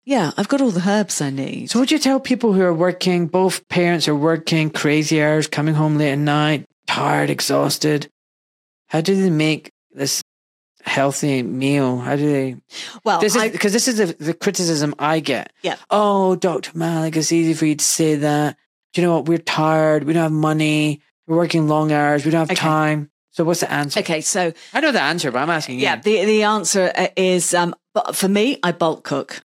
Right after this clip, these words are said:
Speaker 2: Yes.
Speaker 1: Okay. So I bulk cook and I freeze, even my smoothies.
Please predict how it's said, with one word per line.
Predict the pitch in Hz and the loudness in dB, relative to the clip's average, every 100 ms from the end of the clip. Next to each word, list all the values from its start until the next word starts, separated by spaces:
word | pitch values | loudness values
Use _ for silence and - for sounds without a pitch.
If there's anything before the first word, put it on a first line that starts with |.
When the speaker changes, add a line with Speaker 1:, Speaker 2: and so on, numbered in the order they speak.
| _ _ | _ _
Speaker 2:
Yes. | 127 131 - - | -2 0 0 -2
Speaker 1:
Okay. | 160 190 240 - _ _ _ _ | 0 -2 -2 -6 _ _ _ _
So | - 190 | -2 -2
I | 180 | 0
bulk | 247 254 254 | 0 0 -2
cook | 220 190 - | -2 -2 -4
and | 180 170 | -2 -2
I | |
freeze, | 151 147 139 123 - - _ _ _ _ _ _ - | -2 -2 -2 -2 -4 -6 _ _ _ _ _ _ 0
even | 262 240 226 | 0 2 2
my | 202 185 | 2 0
smoothies. | - 180 160 151 143 139 | 2 2 2 0 -2 -2